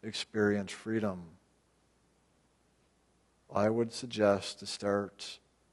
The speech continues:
discovering your own opinions through your experience.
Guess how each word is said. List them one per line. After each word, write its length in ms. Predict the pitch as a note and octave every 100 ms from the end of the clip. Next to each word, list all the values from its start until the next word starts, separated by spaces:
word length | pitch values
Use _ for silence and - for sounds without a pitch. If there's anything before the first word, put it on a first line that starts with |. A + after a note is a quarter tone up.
| _ _ _ _ _
discovering 920 | G#2 - - A2+ A2+ G#2 F#2 F2+ F#2+ - _
your 240 | A2 G#2
own 340 | G#2+ A2+ A2 G#2
opinions 1000 | - A2 A2+ G#2 G2 F#2+ F#2 F#2 G2+ - - _ _ _ _ _ _ _ _ _ _ _ _ _ _
through 280 | G#2 G#2 G2+
your 240 | G2 F#2
experience. 920 | F2+ - G#2+ G#2 F#2+ G2 - - -